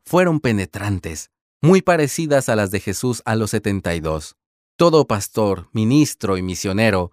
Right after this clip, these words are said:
todos aquellos con vocación ministerial a tiempo completo y, más allá, en todos los puestos de trabajo formales e informales,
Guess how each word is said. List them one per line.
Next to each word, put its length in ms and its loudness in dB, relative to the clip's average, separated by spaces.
todos 360 6
aquellos 460 0
con 200 0
vocación 520 -2
ministerial 640 0
a 80 2
tiempo 380 -2
completo 640 0
y, 320 -2
más 240 0
allá, 360 0
en 180 0
todos 360 4
los 240 0
puestos 480 0
de 100 0
trabajo 540 0
formales 680 0
e 60 -4
informales, 680 -2